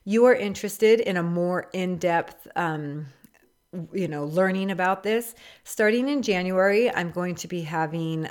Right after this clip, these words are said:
um, I'm offering a s-, it's goes from January to the end of May, and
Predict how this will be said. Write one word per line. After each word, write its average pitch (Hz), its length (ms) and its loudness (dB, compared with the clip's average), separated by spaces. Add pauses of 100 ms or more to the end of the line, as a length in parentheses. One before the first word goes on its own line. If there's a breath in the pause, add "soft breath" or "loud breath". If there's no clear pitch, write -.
um, 151 480 -6 (100)
I'm 165 400 -4
offering 165 680 -4 (280)
a 156 280 0
s-, - 260 -12 (340)
it's - 340 -8
goes 170 260 -2
from 165 300 -4
January 165 720 -2
to - 180 -6
the 185 200 -2
end 175 180 -4
of 160 160 -4
May, 160 420 -6 (440 loud breath)
and 160 440 -2